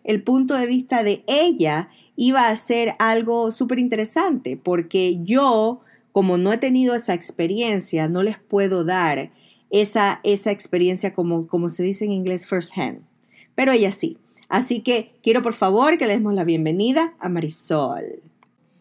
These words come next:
Marisol, gracias por haber aceptado estar aquí conmigo hoy con cuarenta minutos de anticipación, porque literal le avisé que íbamos a hacer este podcast un ratito antes de que lo íbamos a hacer. Eh, llegué a la, a la oficina con mi computadora bajo el brazo.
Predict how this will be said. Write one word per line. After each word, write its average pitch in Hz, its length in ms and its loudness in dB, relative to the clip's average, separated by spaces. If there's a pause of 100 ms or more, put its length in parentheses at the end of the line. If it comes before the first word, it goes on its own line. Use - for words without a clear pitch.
(360)
Marisol, 254 640 2
gracias 240 800 2
por 208 160 0
haber 202 160 2
aceptado 185 540 0
estar 190 180 -4
aquí 190 160 -2
conmigo 190 520 -2
hoy 226 400 0
con 190 420 0
cuarenta 190 320 0
minutos 202 320 2
de - 60 4
anticipación, 175 720 -2
porque 160 280 -2
literal 160 600 2
le 185 60 4
avisé 175 360 0
que 202 80 0
íbamos 202 220 2
a 233 40 2
hacer 190 160 0
este 190 180 -2
podcast 170 540 -4 (300)
un 220 160 4
ratito 208 380 2
antes 196 220 2
de 254 80 0
que 180 100 -4
lo 175 80 0
íbamos 175 300 0
a 220 40 0
hacer. 165 420 -4 (360)
Eh, 170 380 2
llegué 175 200 2
a 190 40 6
la, 202 80 8
a 196 180 4
la 190 160 4
oficina 208 380 0
con 208 100 0
mi 202 80 2
computadora 190 540 2
bajo 214 160 4
el 190 60 2
brazo. 147 420 -4